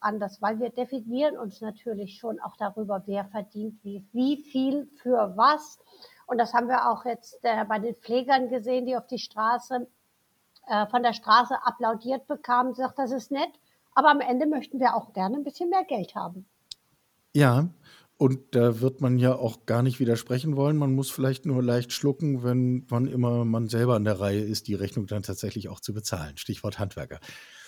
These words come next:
Speaker 2: Ähm,
Speaker 1: Genau.
Speaker 2: aber, äh, wir halten mal fest, wir haben jeden Grund,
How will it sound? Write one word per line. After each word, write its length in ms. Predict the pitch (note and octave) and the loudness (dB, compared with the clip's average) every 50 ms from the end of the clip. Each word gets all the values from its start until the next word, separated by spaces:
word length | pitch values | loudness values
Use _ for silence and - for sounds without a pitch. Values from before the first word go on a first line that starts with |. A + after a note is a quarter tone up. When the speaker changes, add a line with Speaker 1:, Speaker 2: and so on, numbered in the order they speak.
| - - _ _ _ - | -20 -20 _ _ _ 2
Speaker 2:
Ähm, 300 | C3 C3 B2 B2+ A#2+ - - _ _ _ _ _ _ _ _ _ _ | 4 4 6 4 2 0 -4 _ _ _ _ _ _ _ _ _ _
Speaker 1:
Genau. 380 | - F4+ C4 A#3 G3 F3+ - - - | -2 -2 0 0 0 -2 -4 -6 2
Speaker 2:
aber, 340 | - B2+ D3+ F#3 G3+ G#3 G#3 - - - - - | 4 6 8 8 8 8 6 0 -8 -18 -10 -4
äh, 300 | C#3 C3+ - - C3 B2 | -4 -4 -2 -2 0 4
wir 160 | B2+ C#3+ C#3 | 6 6 8
halten 200 | D#3 E3 D#3+ D#3 | 6 6 6 4
mal 140 | C3 A#2+ A2+ | 4 4 4
fest, 460 | - E3 F#3+ G3 - - - - - _ - | 4 4 4 4 0 -4 -10 -16 -20 _ -8
wir 300 | B2 A#2 B2 C3+ C3 C3 | -2 2 4 4 4 6
haben 360 | C3+ C3 C3+ C3+ C#3 C3+ B2 | 4 4 4 4 4 2 2
jeden 560 | G#2 A2 B2 C#3 E3 F#3 F#3+ G#3 G3+ F3 D#3 | 0 0 0 0 0 0 0 -2 -4 -4 -4
Grund, 600 | - A2+ G#2+ A2+ B2+ D3+ F3 G3 G3+ G3 - | -6 -4 2 4 4 4 4 2 0 -4 -8